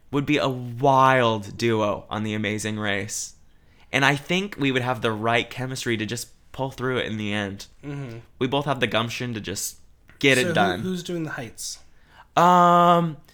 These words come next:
Speaker 1: I think it would be better T V if we had Harriola doing the heights. I also think she's a bit braver than I am.
Speaker 2: Who's eating the food?
Speaker 1: Oh, I've never met a food I did not like.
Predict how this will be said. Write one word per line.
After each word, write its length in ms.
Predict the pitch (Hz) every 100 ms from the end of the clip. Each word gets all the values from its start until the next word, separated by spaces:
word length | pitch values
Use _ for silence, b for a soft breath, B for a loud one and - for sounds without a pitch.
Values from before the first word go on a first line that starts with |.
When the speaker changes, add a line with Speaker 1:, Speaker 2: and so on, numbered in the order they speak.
| B B B -
Speaker 1:
I 140 | 196
think 260 | 269 226 -
it 60 |
would 100 | 147
be 100 | 143
better 240 | 131 127 113
T 200 | - 117
V 240 | 101 110
if 100 | 147
we 60 | 139
had 140 | 117
Harriola 440 | 123 120 107 117 123
doing 240 | 135 143
the 80 | 139
heights. 320 | 139 160 -
I 80 | 139
also 200 | 160 220
think 180 | 226 208
she's 140 | 214
a 40 | 196
bit 160 | 190
braver 360 | 127 139 156 185
than 140 | 135
I 160 | 101 92
am. 320 | 95 87 110 -
Speaker 2:
Who's 260 | 165 165 175
eating 220 | 160 151
the 80 | 147
food? 360 | 147 113 101 -
Speaker 1:
Oh, 320 | 117 117 107 98
I've 380 | 113 110 101 98
never 240 | 110 104
met 140 | 104 101
a 40 |
food 280 | - 110 101
I 80 | 95
did 180 | 101
not 260 | 104 85 -
like. 380 | 87 80 -